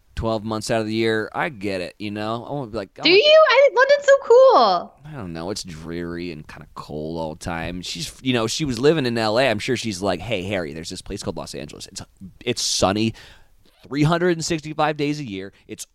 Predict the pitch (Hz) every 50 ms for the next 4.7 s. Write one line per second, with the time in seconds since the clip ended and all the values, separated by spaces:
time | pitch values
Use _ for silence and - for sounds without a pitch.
0 | _ _ - 92 98 117 151 208 233 180 110 85 76 - - - 78 67 67 -
1 | 65 67 - - 64 57 53 - 65 65 76 78 78 82 95 139 208 208 - -
2 | - _ _ _ _ - 113 117 - 78 78 80 85 87 104 131 180 226 240 208
3 | - - - - 82 76 78 123 190 220 _ _ _ _ _ _ _ _ _ _
4 | _ _ - 113 226 - - - 202 277 440 415 320 -